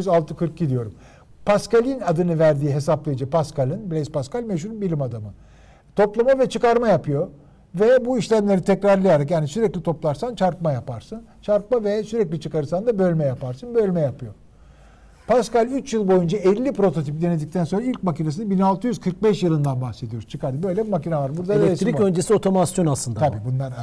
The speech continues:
Speaker 1: şimdi bunların sefaletine birazdan geleceğiz. Leibniz, Leibniz tekerleği bakın burada çok güzel. Burada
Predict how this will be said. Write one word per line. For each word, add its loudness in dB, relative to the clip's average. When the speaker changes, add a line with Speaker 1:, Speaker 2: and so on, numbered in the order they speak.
Speaker 1:
şimdi -4
bunların -2
sefaletine -6
birazdan -10
geleceğiz. -14
Leibniz, 0
Leibniz 2
tekerleği 2
bakın -2
burada -2
çok -2
güzel. -4
Burada -4